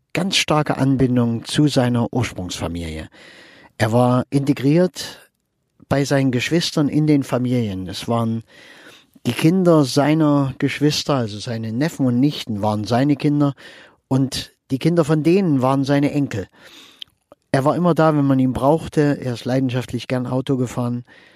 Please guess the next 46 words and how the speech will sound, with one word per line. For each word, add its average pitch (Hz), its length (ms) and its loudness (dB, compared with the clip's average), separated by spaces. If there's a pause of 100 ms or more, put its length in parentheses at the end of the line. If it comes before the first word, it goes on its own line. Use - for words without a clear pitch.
(1000)
hat 151 220 -2
die 160 80 2
Leute 151 240 2
herumkutschiert, 143 760 0
er 127 140 0
hat - 380 -4
Modelleisenbahnen 139 1120 0
für 135 140 -4
sich - 260 -6
gern 156 240 0
gebaut, 139 400 0
hätte 143 180 2
er 135 180 2
wahrscheinlich 135 440 -2
am 135 100 -2
liebsten 143 360 -2
für 135 120 0
seinen 131 280 0
Sohn 160 260 0
mal 123 180 2
gebaut 120 500 -2 (280)
oder 123 220 -4
für 120 100 -6
seine 127 300 -2
Kinder 131 340 2
und 120 240 -2 (600)
hat - 160 -4
das 151 140 -2
dann 151 220 2
halt 151 160 0
für 165 100 -2
die 147 140 2
Neffen 147 320 2
und 127 60 2
Nichten 139 360 -2
gemacht. 110 380 -4
Er 117 120 0
hat 120 160 -4
sie - 320 -6
auf 131 120 -6
die 160 100 -6
Schippe 165 320 0
genommen, 139 400 2
er 127 140 0
war 139 100 2
lustig. 151 460 0